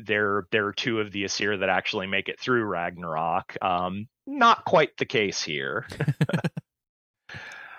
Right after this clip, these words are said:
But yeah, like, in the, the new one, you meet the broader pantheon, and they do a good job of, like,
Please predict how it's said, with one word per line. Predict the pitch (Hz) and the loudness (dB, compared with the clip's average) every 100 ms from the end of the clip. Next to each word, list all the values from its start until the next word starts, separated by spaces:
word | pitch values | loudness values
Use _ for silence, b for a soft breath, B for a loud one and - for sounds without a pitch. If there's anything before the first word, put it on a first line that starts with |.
| B _ _ - | B _ _ 0
But | 131 135 123 | 6 6 8
yeah, | 120 113 107 | 6 8 8
like, | 104 107 104 104 - - | 8 8 8 6 2 -2
in | 131 113 110 | 0 0 2
the, | 113 107 | 4 4
the | 104 | 2
new | 110 110 104 | -2 0 0
one, | 101 101 | -2 -2
you | 101 | -2
meet | 101 98 | -2 0
the | |
broader | 101 98 98 98 | 4 6 6 4
pantheon, | - 92 92 104 95 95 92 92 92 | 0 -2 -2 0 2 4 4 4 2
and | 101 98 | 0 0
they | 101 | 0
do | 104 104 | 2 0
a | |
good | 101 101 98 | 0 -2 0
job | 101 95 95 95 | 2 4 4 4
of, | 101 90 | 0 -2
like, | 98 90 90 92 | -2 -2 -2 -8